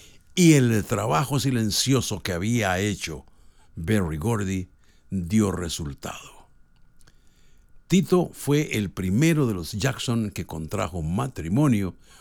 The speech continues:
con su novia de la escuela. Pero, contra los deseos de Joe Jackson, Jermaine Jackson inició una relación sentimental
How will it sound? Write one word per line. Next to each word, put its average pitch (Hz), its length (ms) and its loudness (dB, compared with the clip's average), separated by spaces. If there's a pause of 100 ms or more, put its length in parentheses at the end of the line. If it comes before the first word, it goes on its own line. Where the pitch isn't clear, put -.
(140)
con 92 220 0
su 101 400 -4
novia 101 580 2
de 82 180 -6
la 73 240 -6
escuela. - 600 -10 (800)
Pero, 117 360 4 (680)
contra 80 460 -2
los 69 200 -8
deseos 165 540 2
de 110 160 2
Joe 127 300 2
Jackson, 107 540 -4 (440)
Jermaine 165 640 4
Jackson 120 640 0 (640)
inició 160 640 4
una 131 360 2
relación 117 640 -2
sentimental 92 1040 -2